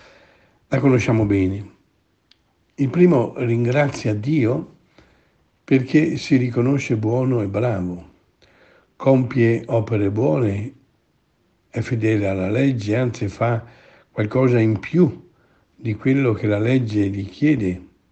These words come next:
a differenza del pubblicano che lui ritiene un peccatore,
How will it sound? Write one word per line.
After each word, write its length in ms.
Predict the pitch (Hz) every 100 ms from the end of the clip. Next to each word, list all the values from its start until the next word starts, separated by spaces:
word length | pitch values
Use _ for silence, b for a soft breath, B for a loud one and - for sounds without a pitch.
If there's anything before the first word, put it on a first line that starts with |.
| _ _ b b b b b b b _ _ _ _ _ _ _
a 140 | -
differenza 640 | 127 123 - 131 165 151 131
del 180 | 117 107
pubblicano 800 | 117 113 117 117 127 107 101
che 180 | 101 123
lui 320 | 117 139 131
ritiene 560 | 120 110 110 147 135 117 -
un 160 | 110
peccatore, 840 | - 101 - 101 131 127 104 87